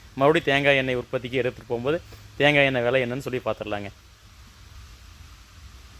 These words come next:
நாங்க இந்த நானூத்தி முப்பது தேங்காய் எண்ணிக்கையில வாங்கினது, உரிச்சு நாங்க எடை போடும்போது கிட்டத்தட்ட வந்து பாத்தீங்கன்னா, ஒரு இருநூத்தி ஒரு கிலோ வெயிட் வந்துச்சுங்க.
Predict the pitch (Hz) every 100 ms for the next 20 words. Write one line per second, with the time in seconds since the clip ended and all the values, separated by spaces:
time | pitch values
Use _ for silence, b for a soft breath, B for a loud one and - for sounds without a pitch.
0 | - - - - - - 139 143 135 123
1 | 143 175 160 143 147 165 180 147 139 156
2 | 151 120 127 131 107 117 135 165 185 180
3 | 147 120 135 131 127 120 110 110 120 B
4 | B 151 139 156 175 160 139 127 127 156
5 | 143 123 117 139 151 127 110 120 117 107
6 | 107 104 104